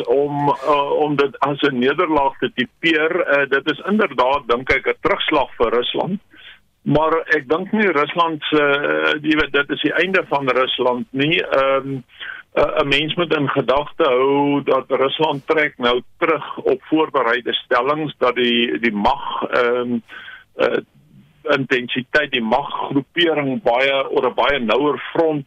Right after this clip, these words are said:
Speaker 2: eh, gegroepeer gaan word en hulle eintlik baie beers-, meer soldate beskikbaar het. Ons gaan 'n baie onseker winter in, ehm,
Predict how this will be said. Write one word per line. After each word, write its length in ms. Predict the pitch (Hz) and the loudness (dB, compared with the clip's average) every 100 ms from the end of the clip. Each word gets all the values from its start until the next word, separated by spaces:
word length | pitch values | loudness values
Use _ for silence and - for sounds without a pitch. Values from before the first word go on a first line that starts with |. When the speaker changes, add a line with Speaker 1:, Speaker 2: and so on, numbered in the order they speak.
| - | -6
Speaker 2:
eh, 200 | - 120 | -4 -2
gegroepeer 680 | 131 117 135 123 139 147 147 | -2 -2 -2 0 0 0 -2
gaan 220 | 139 123 | -4 0
word 280 | 113 135 151 | 2 2 0
en 120 | 135 120 | -2 0
hulle 200 | 120 139 139 | 0 0 -2
eintlik 300 | 147 147 - | 0 -2 0
baie 200 | 117 123 107 | 0 0 -6
beers-, 440 | 120 139 143 - - | -2 0 0 -6 -2
meer 260 | 123 139 | 0 0
soldate 540 | - 120 104 104 127 147 | 0 0 2 0 0 -2
beskikbaar 640 | 127 - 131 113 123 120 | -2 0 -2 0 0 2
het. 120 | 123 - - - - - | 0 -6 -16 -16 -16 -6
Ons 160 | - - | -2 0
gaan 160 | 220 220 | 0 0
'n 80 | |
baie 240 | 147 160 196 | 0 0 0
onseker 680 | 170 156 175 175 - 139 101 | -2 0 0 0 0 -2 0
winter 560 | 120 131 123 117 - | -2 0 0 0 -2
in, 300 | 120 156 185 151 | -2 -2 -4 -6
ehm, 440 | - 139 127 127 | -4 0 2 0